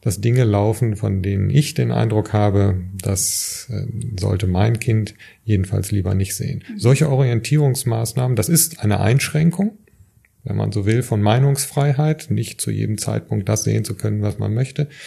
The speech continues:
Speaker 1: Ähm, aber es ist eine klare Regel, von der solche Befragungen immer zeigen, dass die Eltern dankbar dafür sind. Sie sind einfach, sie können sich daran orientieren.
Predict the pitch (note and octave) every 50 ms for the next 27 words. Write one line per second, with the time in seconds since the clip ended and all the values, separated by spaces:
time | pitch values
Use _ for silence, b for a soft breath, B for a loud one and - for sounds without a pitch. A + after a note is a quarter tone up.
0 | B B B B B B B - B2 A#2+ A#2 A#2 A#2+ A#2+ A#2 A#2+ A#2 A2 G#2 B2
1 | A#2 - - A#2 A2 A#2 A#2+ G#2+ A2 G2 F#2 G#2+ A2 A#2+ A#2 C#3+ D#3 E3+ F3 B
2 | B B B B B B B B B _ - - A#2+ A2+ A2 G2+ A2+ A2 A2 A2
3 | A2+ A2 A2 A2+ G#2 G2+ A2 G#2+ - G#2+ G2+ G#2 - - - A#2 C3 B2 C3 A#2+
4 | A2+ A2+ A#2 A#2+ B2+ C3+ B2 G2+ - - A2 G#2+ B2 C#3 C3+ A#2 G#2+ - B2 -
5 | - D3+ - E3+ D3 A#2 B2 A#2 B2 B2+ - - - F#2 F2 - - - - G#2
6 | - F#2 G2 F#2+ F#2 - G#2+ A2+ B2 C3+ C#3 B2+ C#3 A2 A2+ B2+ B2 - - G2+
7 | F2+ - - - - - B2+ B2+ B2 A2+ A2+ A2 - A#2 A2 A#2 A#2 A#2 A#2 G#2+
8 | A2 A2 A2 A2 G#2 - C#3+ B2+ A#2 G2 F2 -